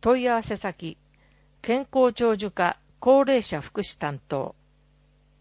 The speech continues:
町のお知らせをスマホでチェック。市では、エスエヌエスなどでも行政情報を配信しています。ぜひご利用ください。問い合わせ先、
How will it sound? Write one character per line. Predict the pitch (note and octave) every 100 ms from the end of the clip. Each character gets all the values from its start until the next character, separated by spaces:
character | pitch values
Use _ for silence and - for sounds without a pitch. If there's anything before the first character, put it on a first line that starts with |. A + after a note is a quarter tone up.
| _ _ _ _ _ _ _ _ _ _ _ _ _ _ _ _ _ -
町 | F3 F#3+ - C4+
の | C4+
お | B3+
知 | - A3
ら | G#3
せ | - F#3+
を | F3 -
ス | - -
マ | G3 B3+
ホ | - A#3
で | A3
チ | - G3+
ェ |
ッ | _ -
ク。 | - _ _ _ _ _ _ _ _ _ _
市 | - - C4
で | A3
は、 | E3+ D#3+ _ _ _ -
エ |
ス | G3 C#4+
エ | D4
ヌ | C#4+
エ | C#4+
ス | C4+ -
な | F#3+
ど | E3+
で | E3 D#3
も | D#3 - -
行 | - A#3
政 | - C4+ B3
情 | C4+ B3+
報 | F#3+ D#3+ D3
を |
配 | C#3 F3+
信 | F3+ F3 D#3+
し |
て | - D#3
い |
ま | D3+ C3+
す。 | - - _ _ _ _ _ _ -
ぜ | A3
ひ | D#4 G#3+ - -
ご | F#3
利 | F3+
用 | A3+ G#3+
く | -
だ | F#3+
さ | - E3+
い。 | - _ _ _ _ _ _ _ _ _ -
問 | A#3 B3+
い |
合 | B3
わ | A3+
せ | G3+
先、 | - F3 - D#3+